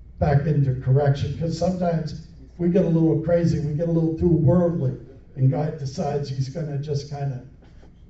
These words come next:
slap us around a little bit, bring us back into order. Hebrews twelve six said, "For the Lord disciplines those he loves,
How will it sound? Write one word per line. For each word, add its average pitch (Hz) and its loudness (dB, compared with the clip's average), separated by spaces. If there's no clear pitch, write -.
slap 170 -6
us 135 -8
around 156 -4
a - -20
little - -20
bit, - -20
bring 151 2
us 131 2
back 139 2
into 131 2
order. 143 -2
Hebrews 185 4
twelve 180 4
six - -4
said, 143 -6
"For 180 0
the 190 2
Lord 220 4
disciplines 180 -2
those 170 4
he 170 0
loves, - -4